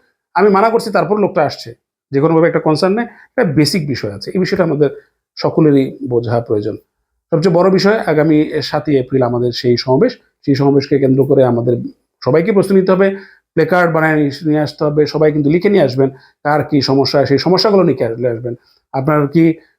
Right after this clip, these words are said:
ফ্যামিলি অ্যাপয়েন্টমেন্ট প্রয়োজন, লিখে নিয়ে আসবেন ফ্যামিলি অ্যাপয়েন্টমেন্টের বিষয়টা। আপনার, আহ,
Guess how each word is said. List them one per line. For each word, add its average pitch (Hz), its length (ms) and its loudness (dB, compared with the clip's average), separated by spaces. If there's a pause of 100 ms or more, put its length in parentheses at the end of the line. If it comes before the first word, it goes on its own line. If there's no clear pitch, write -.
(140)
ফ্যামিলি 165 220 2
অ্যাপয়েন্টমেন্ট 160 400 0
প্রয়োজন, 214 520 0 (260)
লিখে 247 180 2
নিয়ে 240 120 4
আসবেন 151 200 0
ফ্যামিলি 151 240 0
অ্যাপয়েন্টমেন্টের 143 420 0
বিষয়টা। 180 380 -2 (400)
আপনার, 180 380 0
আহ, 147 1120 -2